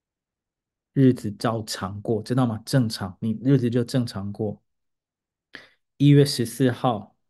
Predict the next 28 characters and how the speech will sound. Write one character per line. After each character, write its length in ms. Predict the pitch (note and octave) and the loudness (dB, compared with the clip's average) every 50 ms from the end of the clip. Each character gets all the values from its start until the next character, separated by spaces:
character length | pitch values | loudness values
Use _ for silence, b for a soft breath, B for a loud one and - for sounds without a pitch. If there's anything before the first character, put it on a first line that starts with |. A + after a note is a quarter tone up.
| _ _ _ | _ _ _
不 100 | D#3 D#3 | 0 0
管 320 | D#3 D3+ C3+ A2 G2+ G2+ | 2 0 -2 -2 -2 -4
结 220 | G2+ - A2 A2+ | -6 -4 -4 -4
果 160 | A2+ A#2+ A#2 A2+ | 0 0 -2 -2
怎 160 | A2+ - G2+ | -2 -4 -6
么 100 | G2 G2 | -6 -4
样， 280 | G2+ A2 G#2+ G2+ G2+ - | -4 -4 -4 -4 -6 -4
我 140 | - A2 G#2 | 0 0 2
会 160 | G#2 C#3 B2+ | 4 2 2
全 240 | B2 - - A2 A#2 | 2 2 -2 -2 -2
台 220 | A#2+ A#2 A2+ G#2 | 0 -2 -2 -2
湾 160 | G#2 A2+ A2+ A2 | -2 -2 -4 -4
去 120 | - A#2+ | -4 -6
谢 200 | A2 - A2+ G#2+ | -4 -2 -4 -4
票， 340 | G2+ - A#2+ G#2+ - - _ _ _ _ _ _ _ _ _ _ _ _ _ _ _ _ _ _ _ _ | -4 -4 -6 -6 -6 -10 _ _ _ _ _ _ _ _ _ _ _ _ _ _ _ _ _ _ _ _
中 240 | - C#3+ C#3 D3 | 2 4 6 6
选 200 | D3+ - A#2 G#2 | 6 6 4 2
会 140 | G#2 - C#3+ | 4 2 2
会 140 | C3 C3 C3 | 4 4 2
告 240 | C3 - C#3 B2 A2+ | 2 2 2 2 0
诉 200 | - - C3 A#2+ | 0 -2 -2 -2
我 300 | G#2+ F#2 - - - _ _ _ _ _ _ _ _ _ _ _ _ _ _ _ _ _ _ _ _ _ _ _ _ _ | -2 -4 -8 -10 -16 _ _ _ _ _ _ _ _ _ _ _ _ _ _ _ _ _ _ _ _ _ _ _ _ _
哪 240 | - B2+ - A2 A2 | 0 2 2 2 2
一 20 | |
个 140 | A2 D3 C#3+ | 4 4 4
投 240 | C#3+ C#3 C3 A2+ B2 | 4 4 2 2 4
票 300 | D#3 - - F3 C3+ B2+ | 4 4 4 4 4 4
开-， 280 | - - D#3+ C#3 D3 | 4 2 6 6 6